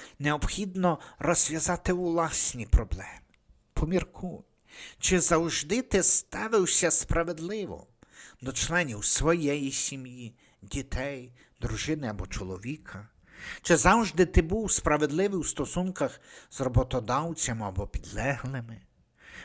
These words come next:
Можливо, твоє сумління підказує тобі, що є речі, у яких тобі потрібно покаятися,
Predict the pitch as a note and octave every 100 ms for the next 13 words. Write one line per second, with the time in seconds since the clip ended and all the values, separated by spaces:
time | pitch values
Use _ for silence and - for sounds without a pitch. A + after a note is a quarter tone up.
0 | - E3+ G3+ A#3 G#3 - G#3 G3+ G3 F3+
1 | G3 B3+ G#3+ F#3+ F3 - - E3+ A#3 A3
2 | F3+ C#3+ B2 A#2+ G2 G2+ - - - -
3 | - - E3+ E3+ D#3 D#3 G#3 A#3 - -
4 | E2+ - - - - D#3+ E3 E3 G3 -
5 | F#3 F#3 - E3+ - F3 G3+ G#3+ G#3+ G3
6 | - E3 - F#3+ B3+ E3+ A2 - F2+ -
7 | C#2+